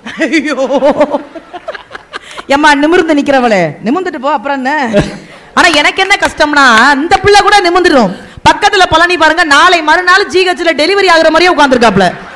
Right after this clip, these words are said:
ஸ்ட்ரைட்டா கூட்டிட்டு போலாம். ஒரு அக்கா கேக்குது, "எப்படி பிள்ளை பிறக்கும்?" பிறந்துரும் காலையில அஞ்சு to ஆறு. இதால நிமிர்ந்து உட்காரவே முடியாது. இவங்க நிமிர்ந்து நிக்கிறாங்களாம்.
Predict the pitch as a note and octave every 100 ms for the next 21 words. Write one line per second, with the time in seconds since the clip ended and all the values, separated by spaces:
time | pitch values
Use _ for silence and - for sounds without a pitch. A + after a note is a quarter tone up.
0 | - - - - - - - - - -
1 | - - - - E4 F#4+ G4+ - G#4+ -
2 | - C4 B3 G#3 A3+ C4 C4 C4+ D4+ C#4+
3 | C4+ B3+ C4 F4 C4 B3+ C4+ C4 A#3+ G#3+
4 | A#3 B3+ E4 D#4 A3 F3 E3+ - - -
5 | - - - - D#4 F#4+ G4+ D#4+ C#4 D4
6 | E4 C#4+ C#4 D#4 B3+ A#3+ G3 D#3 - -
7 | - - - - - - - _ _ _
8 | _ _ _ A#3 D4+ F4 G4+ F4 E4 G4+
9 | F#4+ D4 - F#4+ F#4+ F#4+ F4+ D#4+ C#4 A#3
10 | F#3 E3 - - _ _ - A#4+ B4+ B4
11 | B4+ B4+ A#4+ A4+ A4+ F#4+ F4 C#4